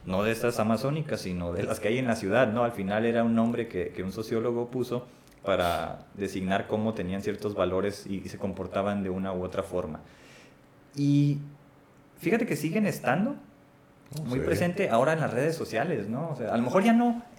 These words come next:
Speaker 1: en, en la ciudad como tal, como antes, pero ahora en las redes sociales, ¿no? Que hay un grupo para esto, eh, no sé, creo que, que sigue sucediendo,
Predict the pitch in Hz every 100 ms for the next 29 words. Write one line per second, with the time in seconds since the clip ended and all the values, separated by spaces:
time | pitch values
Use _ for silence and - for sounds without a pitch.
0 | - - 123 120 131 127 113 113 107 135
1 | - 190 113 120 196 277 - - 104 101
2 | 110 180 285 - - 117 110 113 165 123
3 | 110 107 131 151 113 139 156 113 117 131
4 | 104 107 107 113 160 156 147 147 147 101
5 | 92 101 151 165 - 151 151 151 - -
6 | - - 101 104 98 98 92 90 85 -
7 | - - 113 139 143 135 139 151 117 101
8 | 104 101 120 147 139 - 110 98 101 147
9 | 175 233